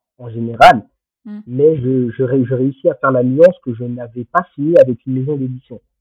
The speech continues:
Speaker 2: Oui,
Speaker 1: Pour moi,
Speaker 2: oui.
Speaker 1: ça, c'est pas une maison d'édition, c'est des, c'est des escrocs.
Speaker 2: Oui, oui,
Speaker 1: Donc,
Speaker 2: <laughs> oui.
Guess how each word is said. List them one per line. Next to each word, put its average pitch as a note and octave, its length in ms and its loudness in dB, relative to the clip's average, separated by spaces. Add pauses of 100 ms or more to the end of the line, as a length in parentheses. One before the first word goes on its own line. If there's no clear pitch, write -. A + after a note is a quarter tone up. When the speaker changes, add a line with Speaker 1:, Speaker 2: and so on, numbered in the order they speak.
(300)
Speaker 2:
Oui, A3 120 -12
Speaker 1:
Pour A#2+ 100 -10
moi, E3 140 6
Speaker 2:
oui. G#3+ 60 -10
Speaker 1:
ça, E3 140 -8
c'est C3+ 80 -6
pas D#3+ 140 2
une E3 100 0
maison C#3 200 -4
d'édition, B2+ 500 -2
c'est A#2+ 120 -6
des, A#2+ 280 -6
c'est B2+ 80 -8
des B2 200 -2
escrocs. C3 340 -6 (340)
Speaker 2:
Oui, A3+ 160 -8
oui, A#3 120 -4 (100)
Speaker 1:
Donc, A#2+ 240 -10
Speaker 2:
<laughs> - 80 -20
oui. A2+ 180 -14